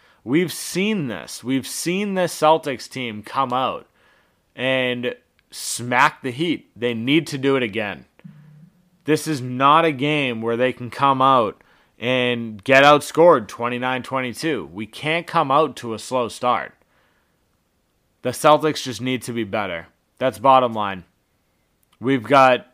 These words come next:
a game seven on Sunday uh, Memorial Day weekend, this is a, a big thing. I've got my birthday, I've got a bunch of people coming over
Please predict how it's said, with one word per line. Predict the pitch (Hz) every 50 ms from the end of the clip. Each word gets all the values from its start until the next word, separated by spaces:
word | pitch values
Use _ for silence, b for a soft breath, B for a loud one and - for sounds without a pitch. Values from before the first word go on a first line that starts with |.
| _ -
a | 113 120
game | 110 98 127 139 151 165 160
seven | 151 - - 160 147 143 127 120 123 117 110 107 101 - _ _ _ _ _ _ _ _ _ -
on | 113 139 160 185 202 196
Sunday | - - - 170 170 185 196 160 131 117 104 107 117 131 - _ _ _ _ _ _ _ _ _ _ _
uh, | - 110 120 120 104
Memorial | 127 127 139 135 135 139 143 160 170 185 185 190 190 190 190
Day | 185 175 185 180 185
weekend, | 180 165 180 185 170 - 147 135 127 123 120
this | 123 120 107 117
is | 120 123
a, | 135 131 127 123 - -
a | 120 123
big | 117 110 135 170 185 160 -
thing. | 190 180 147 127 120
I've | 117 101
got | 104 156 156
my | 147 147 139
birthday, | 127 113 156 170 196 208 208 - 214 208 202 202 202 202
I've | 170 143 127
got | 123 151 143
a | 143
bunch | 135 180 208 208 208
of | 208 -
people | - 208 202 180 190 175
coming | - 180 185 185 185 175
over | 165 165 165 160 151 160 160 160 156 151 151